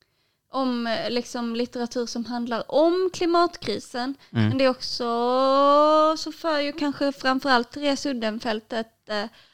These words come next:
Speaker 1: argument som handlar om att, ehm, vi måste kunna föreställa oss andra världar.
Speaker 2: Mm.
Speaker 1: Typ som, ehm, ja, alltså jag tänker ju spontant både på,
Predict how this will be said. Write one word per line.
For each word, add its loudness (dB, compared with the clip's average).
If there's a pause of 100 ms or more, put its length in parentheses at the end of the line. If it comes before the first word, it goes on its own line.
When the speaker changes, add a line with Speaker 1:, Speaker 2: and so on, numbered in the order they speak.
(160)
Speaker 1:
argument -4
som -20
handlar -6
om -6
att, -6 (280)
ehm, -6 (1040)
vi 0
måste -4
kunna -4
föreställa -2
oss -6
andra -6
världar. -4
Speaker 2:
Mm. 0 (340)
Speaker 1:
Typ -8
som, -10
ehm, -6 (720)
ja, -2
alltså 0
jag 0
tänker 0
ju 2
spontant -2
både 0
på, -12